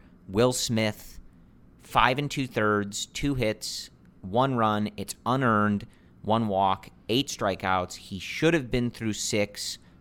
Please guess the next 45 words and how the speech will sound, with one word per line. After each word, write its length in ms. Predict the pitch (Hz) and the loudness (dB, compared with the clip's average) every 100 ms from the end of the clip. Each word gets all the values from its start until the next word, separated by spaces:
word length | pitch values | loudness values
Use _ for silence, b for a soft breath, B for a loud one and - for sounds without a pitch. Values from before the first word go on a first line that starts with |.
| - | -6
with 300 | 98 104 - | -2 -2 0
that 240 | 92 90 - | 0 0 0
run, 480 | 98 104 104 104 104 | 2 2 2 0 -2
even 280 | 107 101 | -4 -4
though 140 | 98 92 | -2 -4
it 80 | - | -2
wasn't 300 | 95 90 - | -4 -4 -2
earned, 500 | 127 120 101 98 92 - | 2 4 2 0 -6 -6
not 260 | 98 95 113 | 2 4 4
on 120 | 117 | 4
the 60 | 113 | 2
board. 440 | 92 95 95 92 | 2 2 2 0
Seiya 360 | - - 98 98 | -4 0 0 2
made 200 | 92 92 | 0 0
an 160 | 92 - | -2 2
error. 440 | 139 143 143 139 B B B B | 4 6 4 2 B B B B
Not 140 | - 85 | -8 -4
a 60 | |
big 200 | 82 82 | -4 -4
deal. 420 | 117 113 117 113 110 | 2 6 6 6 0
It 100 | - | -8
happens. 760 | - 101 - 98 101 104 - - | 0 2 2 0 0 -2 -6 -10
Uh, 400 | 82 85 82 85 85 | -8 -6 -4 -4 -4
Seiya's 460 | - 85 85 85 | -4 -2 -2 -2
never 220 | 87 80 69 | -4 -6 0
played 340 | - 123 131 | 2 2 2
here 200 | 127 117 | 2 2
before. 680 | 107 - 104 101 104 101 98 - - | 2 -4 -2 2 4 2 -2 -12 -8
Not 180 | 90 82 | -4 -2
a 20 | |
big 220 | 80 - - | -2 -4 4
deal. 380 | 160 170 160 B B B - | 6 8 6 B B B 6
But 340 | 107 101 - - - | 6 6 2 -20 -10
for 220 | - 107 | 2 4
the 200 | 95 92 - - - - | 6 4 4 -14 -20 -6
sake 440 | - - 135 127 | 2 4 4 6
of 400 | 104 98 - - - - | 4 4 -8 -14 -14 -2
Keegan's 480 | 151 131 123 101 | 4 6 6 6
line, 400 | 107 113 98 90 | 6 8 8 6
it 100 | 92 | 2
should 220 | - - 127 | 2 6 6
have 80 | |
been 160 | 110 101 | 6 4
six 440 | - 113 98 - | 4 2 2 2
scoreless, 680 | - 95 85 64 - - - | 6 8 8 4 -2 -4 -6